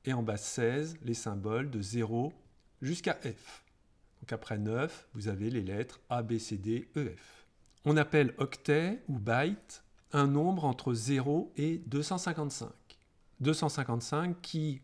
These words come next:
en base seize, s'écrit F F. Alors voici deux exemples d'octets. Le premier où il n'y a que des un et le deuxième des un et des zéro. Donc vous avez les unités, les dizaines, centaines, et cetera, où à chaque fois on met les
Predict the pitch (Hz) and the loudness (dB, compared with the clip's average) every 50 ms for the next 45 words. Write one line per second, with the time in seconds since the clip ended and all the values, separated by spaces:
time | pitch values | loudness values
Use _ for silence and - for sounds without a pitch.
0 | _ - 120 117 110 110 107 101 - - - - - 127 131 143 156 165 170 175 | _ -4 -4 -2 -2 -2 -2 -2 -2 -4 -6 -2 -2 0 0 2 0 0 -2 -4
1 | 180 175 - - - - 113 98 - - - 135 147 180 - - _ _ - 131 | -8 -10 -10 -10 -6 -4 -4 -6 -4 -4 -4 -2 -4 -4 -6 -12 _ _ -6 -4
2 | 139 147 - - - - _ _ - 113 - - - - - - - _ _ _ | -4 -4 -6 -10 -14 -16 _ _ -8 -8 -8 -8 -14 -18 -20 -20 -20 _ _ _
3 | _ _ _ _ _ - 113 107 113 120 120 - 135 117 107 113 135 139 131 135 | _ _ _ _ _ -6 -4 0 0 0 0 -2 -2 -2 0 2 2 2 4 2
4 | 127 127 127 135 127 120 - - 98 95 110 107 - - - 147 147 160 180 214 | 0 2 2 0 0 0 -2 -4 -6 -4 -4 -6 -6 -4 -2 0 0 2 0 -2
5 | 240 240 - - 120 117 120 117 - - 127 131 131 135 135 131 131 127 123 123 | -4 -6 -8 -4 -2 -2 -2 -2 -2 -2 -2 0 0 0 2 2 2 0 -2 -4
6 | - - 104 101 101 104 104 107 110 107 101 98 101 - - _ _ _ _ _ | -6 -6 -6 -4 -4 -2 -2 0 0 0 0 -2 -4 -6 -12 _ _ _ _ _
7 | _ - 170 143 123 120 113 110 107 117 143 185 214 208 - _ _ _ _ _ | _ 0 0 2 4 4 2 2 2 0 -2 -2 -6 -8 -12 _ _ _ _ _
8 | _ _ - 139 120 117 107 104 107 98 92 101 107 110 131 151 156 127 110 101 | _ _ -6 -2 -2 -2 -2 -2 -4 -4 -4 -2 -2 0 0 0 -2 -2 -2 -2
9 | 104 110 120 - - - - - 147 147 160 147 147 147 123 98 - - - - | 0 0 -2 -2 -4 -6 -4 -4 0 0 0 0 0 -2 -4 -4 -6 -12 -18 -20
10 | _ _ _ _ _ _ _ _ _ _ _ 107 104 107 113 131 135 139 139 135 | _ _ _ _ _ _ _ _ _ _ _ -6 -4 0 0 2 2 2 2 2
11 | 135 123 120 127 120 120 120 110 107 - 139 139 143 156 170 156 135 120 107 110 | 2 0 0 0 0 2 2 0 0 0 0 2 2 2 2 2 0 0 -2 -2
12 | 107 104 113 120 139 151 147 - 104 98 - - 127 131 143 123 110 - - - | -2 2 2 2 2 0 -4 -4 -6 -6 -4 -2 -2 -2 0 -2 -4 -4 -6 -10
13 | - - 95 90 98 110 123 156 185 226 226 - - - _ _ _ _ _ _ | -8 -6 -6 -6 -4 -2 -2 -2 -2 -4 -6 -10 -20 -20 _ _ _ _ _ _
14 | _ _ _ _ _ - 147 156 160 143 - 135 113 - - - - 127 131 151 | _ _ _ _ _ 2 4 4 4 4 4 0 0 0 -2 -4 0 0 2 2
15 | 165 190 208 160 120 113 110 117 123 139 156 156 139 127 131 135 151 165 160 | 0 0 -2 -4 -2 -2 0 2 2 2 2 0 0 0 0 -2 -2 -4 -8